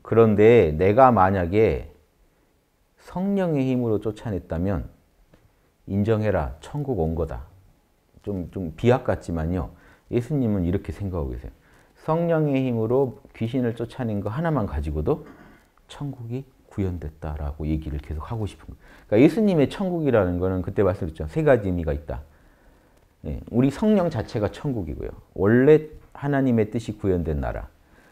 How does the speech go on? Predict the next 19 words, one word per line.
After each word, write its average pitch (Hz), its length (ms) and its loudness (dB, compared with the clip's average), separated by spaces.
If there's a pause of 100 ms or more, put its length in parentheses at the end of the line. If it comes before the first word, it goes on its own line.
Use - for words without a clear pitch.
(800)
하나님의 185 500 4
뜻이 165 220 2
온전히 156 420 8
구현된 110 340 6
하늘나라. 151 640 2 (120)
우리가 98 400 2
이제 80 240 -2
그 76 200 -10
하늘의 143 520 6
영계에 143 420 8
있다고 101 420 6
여겨지는 92 440 0
천국. - 440 -8
그런데 98 400 0
지금 92 340 -4
여기는요, 85 500 0 (380)
지상에 156 540 0
임한 101 400 2
천국입니다. 80 680 -4